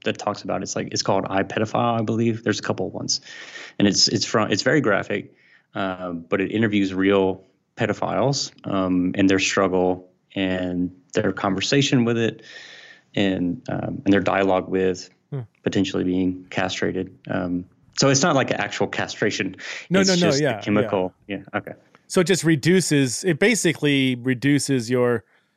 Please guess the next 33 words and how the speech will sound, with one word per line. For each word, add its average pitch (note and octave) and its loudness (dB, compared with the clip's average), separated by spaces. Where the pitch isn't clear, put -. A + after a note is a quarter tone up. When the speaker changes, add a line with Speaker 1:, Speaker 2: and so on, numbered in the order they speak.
Speaker 2:
your C3 -2
Speaker 1:
Your G#2+ 0
Speaker 2:
sex C#3 2
Speaker 1:
drive, F#2 4
yeah. - 0
Speaker 2:
drive C3 0
t-, - -18
towards, C3+ -2
m-, B2+ -10
I B2+ -8
guess, A#2 -4
more B2 -2
of A#2 -4
an A#2+ -10
asexual A#2 -6
whatever. B2 -2
And, C#3 -6
and D3+ -4
this D3+ 0
would C3+ -4
be C3 -2
something C3 -4
that B2 -4
would A#2 -10
be A2 -10
chosen. C#3 -4
'Cause E3+ 0
most, G#3+ 2
so E3 2
the D#3 -2
science A3+ 2
behind C#3 2
even B2+ -4